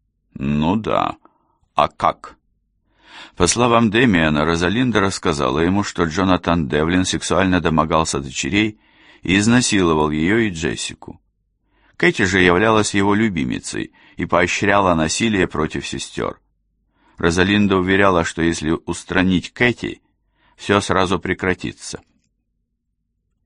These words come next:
«И этому есть какие-то подтверждения?»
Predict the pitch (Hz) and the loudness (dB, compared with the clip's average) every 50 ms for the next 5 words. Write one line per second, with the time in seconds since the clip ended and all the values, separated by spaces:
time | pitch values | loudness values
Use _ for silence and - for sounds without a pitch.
0 | _ - - 50 90 - - - 64 62 65 65 69 71 71 - - - 67 65 | _ -12 -8 -6 -6 -6 -6 -6 -6 -4 -4 -4 -2 -4 -4 -6 -6 -8 -8 -8
1 | - 62 62 58 - - - - - 52 - - 50 50 - 67 69 - - 50 | -6 -8 -8 -6 -6 -8 -10 -10 -10 -14 -12 -10 -10 -10 -10 -12 -14 -12 -10 -10
2 | 50 50 50 62 71 87 95 | -8 -6 -6 -6 -6 -6 -8